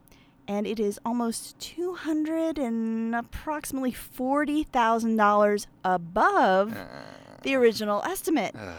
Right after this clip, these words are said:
Speaker 1: And I said, "Um, excuse me, contractor.
Speaker 2: <laughs>
Speaker 1: I, math, <laughs> perhaps math is not your strong suit. I get it. It's all good.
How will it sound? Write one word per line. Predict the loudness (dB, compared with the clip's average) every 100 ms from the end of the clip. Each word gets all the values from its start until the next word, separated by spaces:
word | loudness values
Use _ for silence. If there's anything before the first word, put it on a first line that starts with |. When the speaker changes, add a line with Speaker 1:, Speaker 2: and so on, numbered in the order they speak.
| -14 -16 -18 -18 -18 -10
Speaker 1:
And |
I | -8
said, | -4 -4 -4
"Um, | -4 -6 -8
excuse | -8 -8 -6
me, | -6
contractor. | -4 -4 -4 -4 -2 0 4 8
Speaker 2:
<laughs> | 6 6 -18 -6
Speaker 1:
I, | -4 -2 -6 -8 -6
math, | 0 2 2 0 0
<laughs> | 0 0
perhaps | -2 0 0 -2
math | -2 0 -2
is | -4
not | -4 -2
your | -4
strong | 0 0 0
suit. | -8 -8 -6
I |
get | -6 -4 -4 -4
it. | -6 -6
It's | -2
all | -2 -2
good. | -2 -2 -4